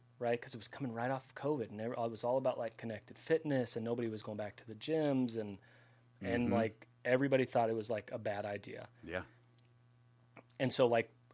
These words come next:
Speaker 1: I gotta give a lot of credit to, like, those first few coaches, right?
Speaker 2: Yeah.
Speaker 1: Like, they,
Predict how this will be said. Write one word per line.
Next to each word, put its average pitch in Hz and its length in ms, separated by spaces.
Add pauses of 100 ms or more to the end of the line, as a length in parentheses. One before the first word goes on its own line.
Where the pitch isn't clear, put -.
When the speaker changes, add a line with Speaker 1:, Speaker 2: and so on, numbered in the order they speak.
Speaker 1:
I 120 60
gotta 131 220
give 143 140
a 123 60
lot 110 440
of 117 80
credit 110 500 (220)
to, 123 100
like, 110 220
those 110 180
first - 420
few 107 160
coaches, - 640 (200)
right? 113 260
Speaker 2:
Yeah. 117 80
Speaker 1:
Like, 113 260
they, 127 500